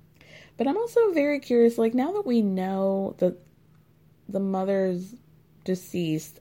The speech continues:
I'm really wondering why it was that they couldn't just move to America.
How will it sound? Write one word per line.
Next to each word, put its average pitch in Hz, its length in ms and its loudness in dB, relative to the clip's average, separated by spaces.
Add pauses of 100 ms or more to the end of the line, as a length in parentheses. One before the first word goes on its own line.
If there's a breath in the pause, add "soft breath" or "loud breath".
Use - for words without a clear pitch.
I'm 202 180 -2
really 262 240 -2
wondering 202 500 -2
why 190 640 0 (880 soft breath)
it - 160 0
was 180 280 4
that - 140 -8
they 175 220 4
couldn't 170 600 -2
just 165 340 -2 (240)
move 160 340 -2
to 147 160 -4
America. - 640 -8